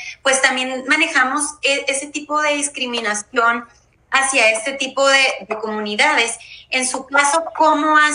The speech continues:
sido la discriminación? ¿Cómo la vencen? Y para ustedes, el salir a la calle... Eh, y, y vuelvo a repetir, es con mucho respeto, hay personas que se nota al momento de verlos, dicen, "Bueno, pues él,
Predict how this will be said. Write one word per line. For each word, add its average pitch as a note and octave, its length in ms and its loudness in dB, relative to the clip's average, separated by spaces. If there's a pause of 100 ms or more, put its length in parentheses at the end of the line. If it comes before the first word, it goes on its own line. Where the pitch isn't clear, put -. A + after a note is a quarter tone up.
(160)
sido D4 260 0
la D4 80 2
discriminación? C4 1040 -2 (240)
¿Cómo C#4 220 0
la C#4 180 4
vencen? C4+ 680 0 (240)
Y C4 80 -12
para B3+ 340 2
ustedes, C#4 840 0
el B3+ 140 -6
salir B3 300 -4
a C4+ 40 -2
la C4+ 200 -4
calle... B3+ 560 -2 (440)
Eh, G#3 1000 -2 (460)
y, B3+ 240 -8
y B3+ 40 -6
vuelvo B3 240 2
a - 20 2
repetir, C4 360 0
es A#3+ 120 -2
con - 180 -10
mucho C4+ 160 -2
respeto, B3 460 -2 (160)
hay A#3 140 0
personas B3+ 500 0
que B3 160 -4
se G#3+ 380 0
nota C4 840 0
al A3 180 2
momento G#3+ 800 0
de G#3 280 0
verlos, A3+ 540 0
dicen, G#3 340 -6
"Bueno, C#4+ 300 0
pues G#3+ 180 0
él, G#3+ 380 -2